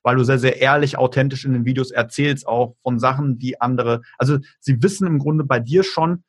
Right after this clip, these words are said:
dass du so bist und dass du diese Probleme auch hast, deswegen nimmt man dir das auch ab. Deswegen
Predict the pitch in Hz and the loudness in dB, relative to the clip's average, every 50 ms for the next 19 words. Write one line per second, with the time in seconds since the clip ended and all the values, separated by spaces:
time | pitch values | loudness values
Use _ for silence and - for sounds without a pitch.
0 | _ _ _ _ - 143 139 - 151 131 123 120 113 120 147 190 226 - - - | _ _ _ _ -4 -4 -2 -2 -4 -2 -2 -2 0 2 2 0 0 0 -10 -16
1 | _ _ _ _ _ _ _ _ _ - - 139 143 143 143 147 139 - 143 147 | _ _ _ _ _ _ _ _ _ -2 0 2 2 4 2 0 0 0 -2 -2
2 | 139 143 131 - 139 123 127 135 139 139 127 110 113 - - 156 175 175 - 139 | 0 -2 -2 -4 -4 -2 0 0 0 2 0 -2 -2 0 0 0 0 0 -2 -10
3 | 135 - 143 143 139 135 131 135 - - 135 135 127 127 123 123 123 117 110 - | -8 -4 -2 0 2 4 4 2 2 2 0 2 2 4 2 2 0 -2 -8 -6
4 | - 107 - _ _ _ _ _ _ - 110 - - - 113 110 107 107 107 | -8 -8 -8 _ _ _ _ _ _ -20 -20 -16 -8 -6 -2 -2 0 0 -2